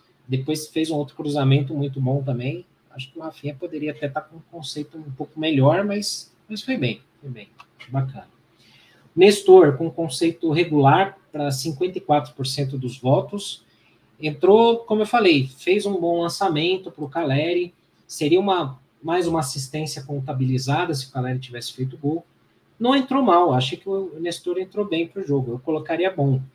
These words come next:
mas, é, tem um pouco da bagagem, né? A galera acaba votando também um pouco pelo ranço de outros jogos e tal. Então, é compreensível, né? Embora eu não concorde muito.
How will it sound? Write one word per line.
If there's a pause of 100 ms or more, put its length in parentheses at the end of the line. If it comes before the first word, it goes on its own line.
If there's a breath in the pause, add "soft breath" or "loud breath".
(300)
mas, (400)
é,
tem
um
pouco
da
bagagem,
né?
A
galera
acaba
votando
também
um
pouco
pelo
ranço
de
outros
jogos
e
tal. (560)
Então,
é
compreensível,
né? (720)
Embora
eu
não
concorde
muito.